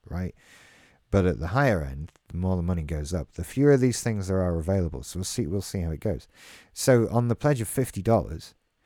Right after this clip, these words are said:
I will record and send you a personalized set of message tones for your smartphone, which I thought could be quite amusing. Like, do you want a personalized ringtone of me talking? Or, or going, "You've got a message.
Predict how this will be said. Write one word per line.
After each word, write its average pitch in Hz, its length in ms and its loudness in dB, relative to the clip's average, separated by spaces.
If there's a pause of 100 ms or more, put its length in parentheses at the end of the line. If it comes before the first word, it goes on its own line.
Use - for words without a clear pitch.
(320)
I 110 320 2
will 107 420 4
record 107 640 2
and 104 280 -2
send 123 300 0
you 82 360 -4
a 90 180 -4
personalized 107 680 -2
set 92 320 -8 (160)
of 92 460 -10
message - 500 -8
tones 95 340 -4
for - 140 -8
your 82 80 -6
smartphone, 76 720 -10 (640)
which 107 200 -2
I 120 180 2
thought 110 320 -2
could 85 140 -14
be - 80 -12
quite 95 300 -4
amusing. 80 420 -8 (440)
Like, 101 380 0
do 98 100 -8
you 107 160 0
want 113 260 0
a 104 60 -4
personalized 107 640 -2
ringtone 95 360 -6
of 78 80 -10
me 85 120 -8
talking? 85 480 -12
Or, 113 220 -2
or 131 160 4
going, 131 440 0
"You've 139 220 0
got 160 140 10
a 151 40 8
message. 147 640 4